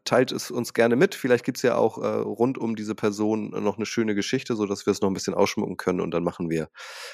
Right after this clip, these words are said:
gern, ähm, irgendwann N-F-L-Reporterinnen Teil zwei.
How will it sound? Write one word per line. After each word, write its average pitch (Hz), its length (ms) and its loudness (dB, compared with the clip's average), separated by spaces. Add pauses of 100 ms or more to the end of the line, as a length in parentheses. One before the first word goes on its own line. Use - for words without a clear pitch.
(240)
gern, 101 420 4
ähm, 87 460 -2
irgendwann 85 400 0
N-F-L-Reporterinnen 87 1400 0
Teil 80 320 -2
zwei. - 460 -4